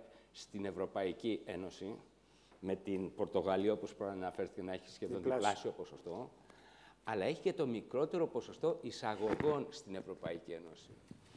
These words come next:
Speaker 1: Ε, το άθροισμα εισαγωγών-εξαγωγών κάνει το εξωτερικό εμπόριο. Και το σύνολο του εξωτερικού εμπορίου σαν ποσοστό του αεπ προσδιορίζει το βαθμό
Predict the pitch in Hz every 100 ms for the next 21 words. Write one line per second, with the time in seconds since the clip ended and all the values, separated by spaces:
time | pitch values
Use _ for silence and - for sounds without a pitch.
0 | - - - - - 101 95 - 98 117
1 | 160 175 143 - 107 110 151 147 135 120
2 | 135 139 143 139 - - 123 110 143 107
3 | 123 98 71 - - - - _ _ -
4 | - - - 101 90 - 139 139 123 113
5 | - 107 98 139 135 104 104 135 123 123
6 | 123 113 95 - 117 98 87 143 - -
7 | - - - - - - 113 98 92 85
8 | 120 127 - 95 82 - 117 143